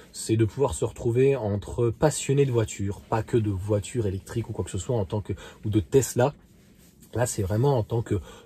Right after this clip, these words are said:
passionné, donc, euh, de se faire un truc entre guillemets à la bonne franquette. J'avais évoqué le, euh, chinois, donc, qui est aux Ulysses. J'ai regardé donc les tarifs, ça sera donc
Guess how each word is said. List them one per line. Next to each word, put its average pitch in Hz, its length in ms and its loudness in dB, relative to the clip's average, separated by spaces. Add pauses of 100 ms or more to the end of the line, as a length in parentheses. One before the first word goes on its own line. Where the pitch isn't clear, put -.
(140)
passionné, 135 520 4 (360)
donc, 107 360 2
euh, 101 200 0
de 110 160 0
se - 100 -4
faire 127 180 2
un 107 120 0
truc 139 300 -4 (200)
entre 120 320 0
guillemets 120 420 0
à - 120 -4
la 98 100 -2
bonne 117 200 0
franquette. 135 520 2 (520)
J'avais 165 540 8
évoqué 139 720 2 (360)
le, 113 640 2 (120)
euh, 101 220 0
chinois, 143 680 2
donc, 110 240 -2
qui 123 340 -2
est 123 160 0
aux 101 180 -4
Ulysses. 143 640 -2
J'ai 110 220 0
regardé 127 480 2
donc 110 220 -2
les 113 100 0
tarifs, 117 420 -4
ça 98 140 -4
sera 113 240 -2
donc 104 180 0